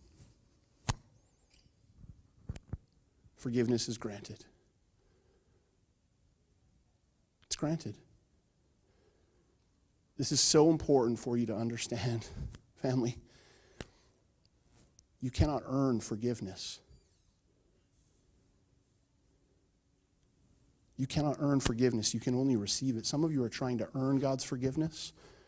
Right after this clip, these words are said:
but you can't. You can only receive it. Some of you are trying to earn the forgiveness of somebody else. You can't. You can only receive it. Some of you are asking someone else to earn your forgiveness, and they can't.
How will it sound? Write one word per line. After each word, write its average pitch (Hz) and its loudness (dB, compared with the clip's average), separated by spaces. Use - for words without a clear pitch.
but 123 -2
you 120 4
can't. 131 2
You 123 -14
can 127 0
only 120 4
receive 135 2
it. 120 -2
Some 156 2
of 175 2
you 156 2
are 113 4
trying 135 -2
to 127 0
earn 131 2
the 127 2
forgiveness 127 0
of 110 -6
somebody 110 2
else. 135 4
You 107 -4
can't. 147 2
You 131 -4
can 131 -4
only 131 2
receive 110 2
it. 135 0
Some 151 0
of 160 2
you 160 4
are 123 4
asking 131 0
someone 139 2
else 120 -4
to 120 -6
earn 131 4
your 123 2
forgiveness, 117 -2
and 117 -10
they - -16
can't. - -8